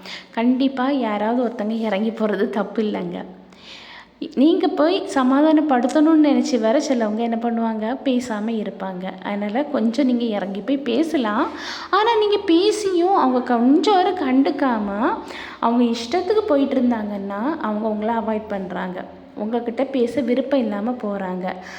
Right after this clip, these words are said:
அப்படின்னு சொல்லி புரிஞ்சுக்குங்க. சிலவங்க வந்து இது தெரியாம கெஞ்சுவாங்க.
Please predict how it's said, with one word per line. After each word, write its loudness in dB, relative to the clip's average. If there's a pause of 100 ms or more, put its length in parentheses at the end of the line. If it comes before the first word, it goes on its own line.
(200)
அப்படின்னு 2
சொல்லி 0
புரிஞ்சுக்குங்க. -4 (160)
சிலவங்க 4
வந்து 0
இது -2
தெரியாம 0 (160)
கெஞ்சுவாங்க. 2